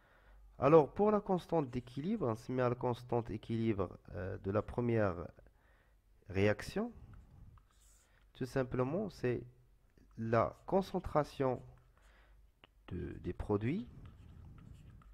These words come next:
à l'équilibre sur la concentration de réactifs. La concentration de,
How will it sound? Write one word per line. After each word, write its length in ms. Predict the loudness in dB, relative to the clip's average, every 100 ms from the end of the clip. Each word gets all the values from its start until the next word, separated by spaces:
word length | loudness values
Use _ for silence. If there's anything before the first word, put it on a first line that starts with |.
| -12
à 100 | -8
l'équilibre 540 | -8 -8 -4 -2 -2 -6 _ _ _ _ _ _ _ _ _ -20
sur 760 | -16 -12 -4 -2 0 0 -2 -6 -20 _ _ _ _ _ -20 -10
la 140 | -4 -4
concentration 1120 | -2 -2 -2 -4 -4 -4 -6 -4 -2 -4 -8 -18 -20 -20 -20 -20 -20 _ _ _ -20 -8
de 60 |
réactifs. 520 | -2 0 -2 -6 -20 -20 -20 -20 _ _ _ _ _ _ _ _ _ _ -20 -20 -20 -20 -20 -20 -20 -20 -20 -20 -20 -20 -20 -20 -20 -20 -20 _ _ _ _ _ _ -20
La 80 |
concentration 1080 | -12 -10 -10 -12 -14 -16 -14 -8 -4 -4 -8 -12
de, 420 | -10 -8 -6 -8